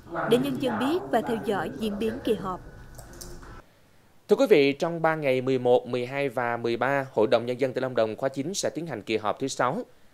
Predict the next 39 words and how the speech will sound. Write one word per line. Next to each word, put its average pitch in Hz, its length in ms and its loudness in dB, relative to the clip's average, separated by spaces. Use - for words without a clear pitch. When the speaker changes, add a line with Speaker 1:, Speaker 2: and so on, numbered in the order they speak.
Speaker 2:
Tại 160 140 8
kỳ 170 120 0
họp 151 260 0
cuối 202 120 2
năm 175 220 -6
hai 151 120 -8
nghìn 127 220 -4
không 139 120 -2
trăm 131 140 -4
mười 101 100 2
tám, 143 300 -2
các 262 120 8
đại 147 100 6
biểu 139 140 2
Hội 147 160 0
đồng 123 140 2
Nhân 131 200 -2
tỉnh 117 200 0
sẽ 170 140 -2
làm 117 180 -2
việc 110 300 0
liên 131 140 -2
quan 123 160 0
đến 147 100 -4
tình 110 160 -2
hình 107 160 -8
thực 104 160 -2
hiện 101 180 -2
kế 180 80 -2
hoạch 160 200 -4
kinh - 120 -4
tế 151 80 -2
xã 165 160 0
hội 98 340 2
năm 151 160 2
hai 151 100 -8
nghìn 123 140 -6
mười 101 100 0
tám, 127 280 0